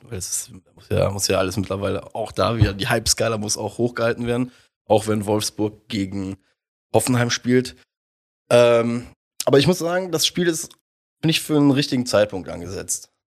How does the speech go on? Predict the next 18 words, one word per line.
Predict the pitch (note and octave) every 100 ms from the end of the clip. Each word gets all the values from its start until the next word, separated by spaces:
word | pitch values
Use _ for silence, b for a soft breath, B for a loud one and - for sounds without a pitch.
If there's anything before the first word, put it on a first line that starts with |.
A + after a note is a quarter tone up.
| _ _ -
Samstag, | B2+ F3 - D#3 D#3 D3
achtzehn | - D#3+ - D3+
dreißig, | A#2+ A2+ C3 C#3+ C#3+ C#3 C3+ - - -
ähm, | A#2 A#2+ A#2 A#2+ A#2+ A#2 G2+ - _ _ -
F | A2+ -
C | - C3 D#3
gegen | C3+ B2+ B2
den | A#2+ A#2+ -
S | B2+
V | C3+
Werder | A#2+ A#2+ A#2
Bremen. | A2+ B2 B2
Das | - _
könnte, | - B2+ C3+ B2+
glaub | A2 A2
ich, | A2+ - _
dieses | G#2+ G#2+ - A2
Jahr | G2+ G2 G2+ G2+